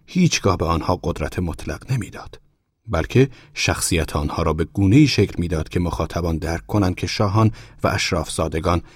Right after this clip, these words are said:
خطاهایی مشابه مردمان عادی دارند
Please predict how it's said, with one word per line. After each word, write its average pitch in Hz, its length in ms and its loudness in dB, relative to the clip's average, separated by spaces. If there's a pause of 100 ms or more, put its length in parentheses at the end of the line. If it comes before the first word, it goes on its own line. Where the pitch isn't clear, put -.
(140)
خطاهایی 110 720 2
مشابه 90 540 0
مردمان 85 500 0
عادی 90 420 -6
دارند - 380 -16